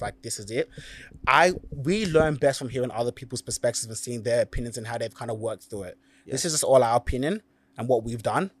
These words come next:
Speaker 1: and what we've been able to, um, analyze as a result of us reflecting on our own kind of situations. So I'd love you guys to kind of see what you guys have taken from it and be like, "Oh, okay, that's another way that could work." And even I can apply that to my own relationship.
Speaker 2: Mm.
Speaker 1: You know what I mean? So, yeah, please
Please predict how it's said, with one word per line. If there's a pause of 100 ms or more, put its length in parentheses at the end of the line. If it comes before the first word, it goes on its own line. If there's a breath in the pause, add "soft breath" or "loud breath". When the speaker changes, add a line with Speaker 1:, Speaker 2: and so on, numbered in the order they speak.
(100)
Speaker 1:
and
what
we've
been
able
to, (240)
um,
analyze
as
a
result
of
us
reflecting
on
our
own
kind
of
situations. (340 loud breath)
So
I'd
love
you
guys
to
kind
of
see
what
you
guys
have
taken
from
it
and
be
like,
"Oh,
okay,
that's
another
way
that
could
work."
And
even
I
can
apply
that
to
my
own
relationship.
Speaker 2:
Mm.
Speaker 1:
You
know
what
I
mean?
So, (420)
yeah,
please